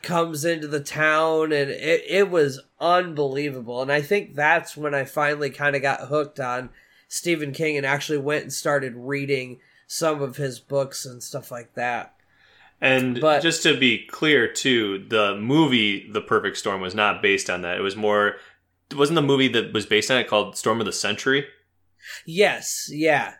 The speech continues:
Speaker 2: Yep.
Speaker 1: Yep. Yep. Actually, that might have been the name of it, now that I think about it. The Storm of the Century, yeah.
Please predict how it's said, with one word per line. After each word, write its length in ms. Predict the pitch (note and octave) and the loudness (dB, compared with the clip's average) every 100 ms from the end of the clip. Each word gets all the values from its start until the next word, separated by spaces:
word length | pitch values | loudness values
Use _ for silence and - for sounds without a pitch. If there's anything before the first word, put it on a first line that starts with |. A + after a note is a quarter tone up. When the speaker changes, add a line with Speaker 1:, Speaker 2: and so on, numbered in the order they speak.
| _ _ _ | _ _ _
Speaker 2:
Yep. 120 | B2+ | 0
Speaker 1:
Yep. 280 | D3+ - - _ _ _ _ _ _ _ _ _ | 0 0 -8 _ _ _ _ _ _ _ _ _
Yep. 320 | D3 D3+ - _ _ - | 2 2 0 _ _ 2
Actually, 360 | G#3 - G4+ | 2 2 0
that 280 | A3+ C#4 C#4+ | 4 4 4
might 180 | G#3 A3+ | 4 2
have 80 | G3+ | 2
been 140 | G3 | 0
the 60 | E3 | 0
name 180 | D3+ D3+ | 0 0
of 120 | B2 | -2
it, 100 | A#2+ | -6
now 160 | B2+ C#3 | -2 -2
that 100 | C3+ | -2
I 40 | B2 | -4
think 220 | C3+ B2+ | -8 -8
about 240 | A#2 A#2 | -8 -6
it. 300 | A#2 F2+ - | -6 -8 -10
The 80 | C3 | -10
Storm 300 | - D#3 D3 | -4 0 0
of 40 | |
the 80 | C3+ | -2
Century, 600 | - C3+ B2 - A2+ A2+ A#2 | -6 -8 -8 -14 -16 -18 -6
yeah. 300 | C3 B2+ | -2 -2